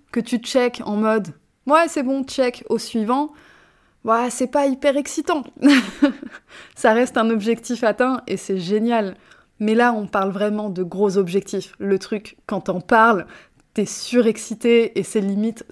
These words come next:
trop ambitieux, t'as peur d'en parler à tout le monde, tu vois ? Ce type d'objectif-là. Du coup, on en arrive à la troisième visualisation. Imagine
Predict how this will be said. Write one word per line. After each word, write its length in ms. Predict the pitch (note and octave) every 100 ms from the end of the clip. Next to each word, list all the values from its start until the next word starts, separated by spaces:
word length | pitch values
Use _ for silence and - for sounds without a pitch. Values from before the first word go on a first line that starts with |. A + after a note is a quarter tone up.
| -
trop 280 | - A#3 A#3
ambitieux, 540 | A3 G#3 G#3 - A#3 A#3
t'as 160 | F#3
peur 300 | F3 G3 G3
d'en 120 | E3+
parler 340 | E3+ F3+ F#3+ G#3
à 80 | E3+
tout 140 | -
le 80 | G#3+
monde, 260 | G#3 E3+ - _
tu 140 | - F#3+
vois ? 280 | F3+ - _
Ce 240 | - - B3+
type 280 | A#3+ A3+ F#3+
d'objectif-là. 680 | G3+ F#3 F#3+ G#3 G3 E3+ _ _ _ _ _ _ _ _ -
Du 160 | F#3 F#3+
coup, 420 | E4+ G4+ A#3+ D4
on 160 | G3 F#3
en 160 | F3+ F3+
arrive 540 | F3 G#3+ C#4 G#3 E3+ _ _ -
à 100 | E3+
la 140 | D#3
troisième 680 | - - B3+ A#3 B3 A#3 F#3+
visualisation. 800 | F#3+ F3 E3+ F3 F3 - E4 - _ _ _ _ _ _ E4+
Imagine 760 | F#4 E4+ D4 C4 D4 C#4 G3+